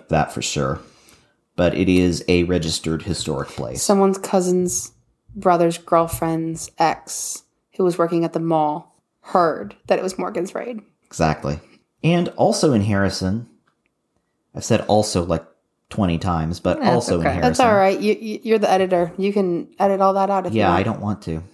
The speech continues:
Speaker 1: It's not gonna be fun. I want to. I want it to be edited out, but it's not gonna be fun. Anyway, um, in Harrison is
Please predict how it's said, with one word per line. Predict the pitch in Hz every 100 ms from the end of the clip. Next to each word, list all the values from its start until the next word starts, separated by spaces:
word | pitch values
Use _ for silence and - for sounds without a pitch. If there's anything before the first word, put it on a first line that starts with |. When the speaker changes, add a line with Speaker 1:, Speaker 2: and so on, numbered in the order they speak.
| -
Speaker 1:
It's | -
not | 110 101
gonna | 90
be | 82
fun. | - 101 87 82 _ _ _ _ _
I | - 143
want | 165 202 196
to. | 107
I | 98
want | 120 151
it | 120
to | 98
be | 90
edited | 85 85 85
out, | 90 82 -
but | 85
it's | 113
not | 110
gonna | 87
be | 80
fun. | 78 95 76 - - - 139
Anyway, | - 139 101 82 82 - - - -
um, | 107 98 98 -
in | 139
Harrison | 135 139 120 - 107 104 101 101 -
is | 104 98 98 101 98 85 -